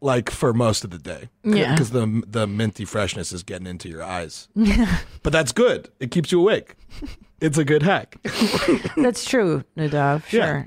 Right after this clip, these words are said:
Speaker 2: sure.
Speaker 1: Um, back when I was in high school, it's like, "Oh yeah, always ask for a water cup. You could fill that shit up with Sprite and say it's just
Speaker 2: Bro,
Speaker 1: club soda,
Speaker 2: come
Speaker 1: dog."
Speaker 2: on. Everybody did that shit. Come on. At McDonald's, Taco Bell.
Speaker 1: Hell
Speaker 2: Yeah,
Speaker 1: yeah, dude.
Speaker 2: that was the jam right there.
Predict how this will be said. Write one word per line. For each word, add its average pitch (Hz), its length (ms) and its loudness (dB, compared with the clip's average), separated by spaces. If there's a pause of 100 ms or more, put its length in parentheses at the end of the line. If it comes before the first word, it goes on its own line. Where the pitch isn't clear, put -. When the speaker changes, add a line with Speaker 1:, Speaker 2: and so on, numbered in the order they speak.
Speaker 2:
sure. 156 300 -8 (240)
Speaker 1:
Um, 139 540 4
back 123 260 0
when 135 80 2
I 131 60 4
was 120 100 2
in 107 80 -2
high 113 160 2
school, 170 180 0
it's 147 100 -4
like, 123 140 2
"Oh 110 80 0
yeah, 143 220 4
always 123 200 2
ask 131 200 0
for 139 120 0
a 123 80 4
water 120 300 4
cup. 120 260 -2
You 160 80 -4
could 160 140 -2
fill 147 140 0
that 147 120 2
shit 143 160 0
up 139 140 2
with 123 120 0
Sprite 151 360 2
and 117 120 0
say 131 200 0
it's 170 120 2
just 190 60 4
Speaker 2:
Bro, 175 200 4
Speaker 1:
club 135 240 2
soda, 147 280 0
Speaker 2:
come 123 140 0
Speaker 1:
dog." 139 120 2
Speaker 2:
on. - 60 -10 (140)
Everybody 151 400 2
did 131 160 -4
that 123 160 -4
shit. 131 180 -4
Come 170 120 -2
on. 92 160 -6 (100)
At 185 80 -2
McDonald's, 160 640 0 (1000)
Taco 160 320 -2
Bell. 170 420 2 (140)
Speaker 1:
Hell 123 320 0
Speaker 2:
Yeah, 104 140 -2
Speaker 1:
yeah, 104 60 -4
dude. - 180 -4
Speaker 2:
that 170 140 2
was 170 120 -2
the 170 100 -12
jam 151 320 -4
right - 240 -6
there. 139 180 -12